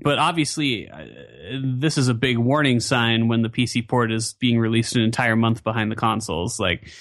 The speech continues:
that's usually not indicative of, "Hey, guys, we spent a lot of time making it good." <laughs> It probably,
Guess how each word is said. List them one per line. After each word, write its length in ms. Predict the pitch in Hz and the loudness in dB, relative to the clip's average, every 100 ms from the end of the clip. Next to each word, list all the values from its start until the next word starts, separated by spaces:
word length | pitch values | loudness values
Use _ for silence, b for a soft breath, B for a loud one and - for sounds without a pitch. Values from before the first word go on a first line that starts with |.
| B B - | B B -2
that's 180 | 127 | 0
usually 360 | 143 151 135 123 | 2 2 2 2
not 240 | 120 127 | 2 2
indicative 600 | 123 117 123 117 120 117 113 | 2 2 0 0 0 0 -2
of, 280 | 107 113 | -2 -4
"Hey, 280 | 117 196 190 | -2 0 0
guys, 280 | 143 151 170 | 0 0 -2
we 100 | 160 | -4
spent 220 | - 196 | -4 -2
a 60 | 185 | 0
lot 140 | 175 | 0
of 60 | 170 | 0
time 260 | - 190 175 | -2 0 0
making 240 | 170 180 | 0 0
it 60 | 170 | -2
good." 420 | 196 208 131 165 - | 0 0 0 -4 -6
<laughs> 100 | - | -2
It 560 | - - 143 - - | 0 -2 -2 -2 -4
probably, 840 | - 175 - - 160 156 143 127 | -4 -4 -4 -8 -8 -4 -2 -2